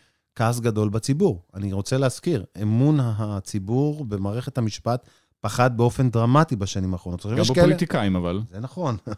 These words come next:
Speaker 1: <laughs> לפחות בצה"ל עוד איכשהו זה נשמר. אבל אני אגיד לך משהו. יש כאלו שהטענו שאנחנו הבאנו לירידה באמון הציבור במערכת המשפט. וזו הרי אמירה כל כך לא נכונה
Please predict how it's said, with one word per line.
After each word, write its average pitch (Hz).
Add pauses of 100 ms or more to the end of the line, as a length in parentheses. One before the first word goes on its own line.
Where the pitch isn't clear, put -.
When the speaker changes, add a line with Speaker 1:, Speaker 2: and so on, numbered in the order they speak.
(220)
Speaker 1:
<laughs> -
לפחות 147
בצה"ל 156
עוד 113
איכשהו 107
זה 104
נשמר. 101 (380)
אבל 123
אני 113
אגיד 147
לך 196
משהו. 131 (640)
יש 175
כאלו 175
שהטענו 131 (280)
שאנחנו 156
הבאנו 143
לירידה 113 (560)
באמון 113
הציבור 113
במערכת 104
המשפט. 95 (480)
וזו 110
הרי 107
אמירה 101 (100)
כל 123
כך -
לא 104
נכונה 92